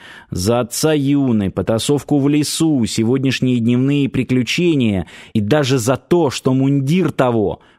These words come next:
пусть и отдалённо, напоминал форму боевой гвардии. Ротмистр взялся за ручку дверцы, но тут Дрым приоткрыл глаза. Часовой отступил, склонив голову,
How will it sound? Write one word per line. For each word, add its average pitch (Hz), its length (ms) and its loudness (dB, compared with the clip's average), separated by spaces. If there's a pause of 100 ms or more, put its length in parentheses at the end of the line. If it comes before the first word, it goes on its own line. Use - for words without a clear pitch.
пусть 139 320 0
и 131 40 4
отдалённо, 117 840 0
напоминал 135 640 0
форму 143 580 0
боевой 135 520 0
гвардии. 98 640 -2 (760)
Ротмистр 147 580 0
взялся 127 600 0
за 120 160 2
ручку 131 340 -2
дверцы, 139 540 0
но 123 200 0
тут 160 360 -2
Дрым 147 500 2
приоткрыл 139 720 0
глаза. 117 720 -2 (500)
Часовой 117 600 0
отступил, 131 920 -2 (200)
склонив 135 580 0
голову, 131 600 0